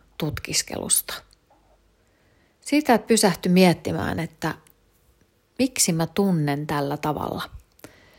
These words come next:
Kun jos sä tunnistat sen, että hyvin usein mehän niinku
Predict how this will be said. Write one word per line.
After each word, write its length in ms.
Kun 120
jos 120
sä 80
tunnistat 640
sen, 420
että 640
hyvin 280
usein 400
mehän 300
niinku 220